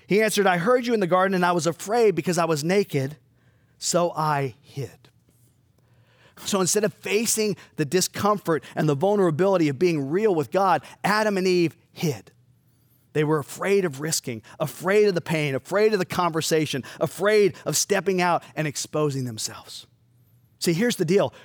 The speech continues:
Relationships require risk and courage and discomfort. And if you're avoiding a spouse or a confrontation or a difficult discussion, you could be causing irreparable damage, all by simply hiding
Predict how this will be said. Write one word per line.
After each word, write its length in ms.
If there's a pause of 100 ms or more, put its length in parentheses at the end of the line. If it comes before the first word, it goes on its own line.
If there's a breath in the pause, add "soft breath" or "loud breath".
(120 loud breath)
Relationships 1000
require 560
risk 560 (300 soft breath)
and 180
courage 560 (140 loud breath)
and 200
discomfort. 720 (880 soft breath)
And 120
if 100
you're 160
avoiding 540
a 60
spouse 880
or 200
a 40
confrontation 920 (160 loud breath)
or 120
a 60
difficult 520
discussion, 580 (240 loud breath)
you 220
could 160
be 120
causing 460
irreparable 680
damage, 600 (760 soft breath)
all 220
by 160
simply 400
hiding 640